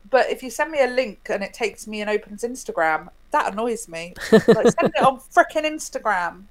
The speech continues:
Speaker 1: where I'm expecting. I don't know why. It's just a little bugbear of mine. But yeah, so I can imagine it being really annoying when you're just, like, trying to scroll through stuff on Facebook and then it starts opening up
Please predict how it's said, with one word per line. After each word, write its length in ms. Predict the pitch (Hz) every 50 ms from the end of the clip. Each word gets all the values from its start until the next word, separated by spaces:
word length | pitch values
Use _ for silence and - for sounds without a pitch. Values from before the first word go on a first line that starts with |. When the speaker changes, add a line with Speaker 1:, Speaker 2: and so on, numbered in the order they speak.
| _ _ -
Speaker 1:
where 160 | 214 226 226
I'm 100 | 226 226
expecting. 460 | 202 - - - 240 - - - - -
I 80 | 220 240
don't 160 | 262 247 -
know 100 | 240 233
why. 440 | 220 226 220 190 170 160 165 170 - - - - _ _ - -
It's 100 | 180 - -
just 140 | 190 -
a 40 | 220
little 120 | 208 185 185
bugbear 380 | - 214 208 - 196 185 180 175
of 60 | 180
mine. 260 | 185 175 180 190 190 _ _ _ - - - - - - - _ - - _ _ _ -
But 100 | 214 202
yeah, 160 | 226 202 190
so 120 | - -
I 40 | 202
can 120 | 208 220 220
imagine 320 | 214 220 208 208 208 196
it 80 | 190 -
being 140 | 196 180 190
really 160 | 196 185 180
annoying 300 | 185 196 190 170 165 165
when 120 | 165 165
you're 100 | 165 160
just, 200 | 165 170 - - -
like, 120 | 165 - -
trying 160 | - 170 170
to 40 | 170
scroll 220 | - - - 175 170
through 200 | 170 - 165 165
stuff 260 | - - 165 160 -
on 80 | 175 165
Facebook 480 | - 175 170 170 - - - - - -
and 100 | 170 175
then 120 | 170 170
it 100 | 160 -
starts 300 | - - 175 - - -
opening 340 | 170 160 - - 165 160 156
up 260 | 151 156 - -